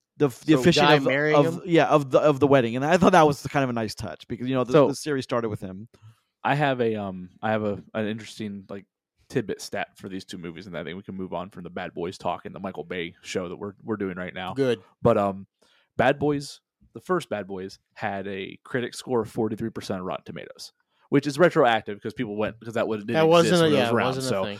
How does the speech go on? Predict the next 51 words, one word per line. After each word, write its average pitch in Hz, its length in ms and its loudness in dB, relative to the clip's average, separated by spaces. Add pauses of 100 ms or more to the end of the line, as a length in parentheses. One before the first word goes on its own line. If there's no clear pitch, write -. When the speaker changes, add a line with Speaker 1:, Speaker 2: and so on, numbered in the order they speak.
(140)
Speaker 3:
that's 120 240 0
after 135 500 0
everyone 117 220 0
has 110 140 -2
their 104 140 -4
opinions 135 540 0
on 104 120 -2
Michael 104 240 -4
Bay 90 320 -6
and 82 240 -12
his 95 160 -8
films. - 380 -10 (200)
So 104 140 -6
forty-three 147 420 2
percent 123 420 -6
critic - 220 -8
score 95 300 -6 (200)
is 98 240 -8 (500)
Bad 95 220 -4
Boys. - 280 -10 (180)
Speaker 1:
That's 113 220 -2
Speaker 3:
Bad 135 40 -10
Boys 170 80 6
Speaker 1:
far, 160 120 6
that, 180 100 -4
Speaker 3:
Two. 196 200 0
Speaker 1:
but 185 120 -4
by 233 160 0
the 226 80 8
way, 180 100 6
that's 165 200 0
far 143 240 0
too 113 180 -6
low 92 360 -6
for 113 140 -8
Bad 101 200 -6
Speaker 3:
Hold 143 140 2
Speaker 1:
Boys. 78 120 -4
Speaker 3:
on. 127 60 2
Well, - 140 4
I, 120 100 6
I 107 100 4
agree 143 260 2
with 98 140 0
that, 87 200 -6
for, 113 120 -6
especially 151 300 -2
for 135 80 -2
the 107 40 -4
first 98 280 -2
one. 85 120 -10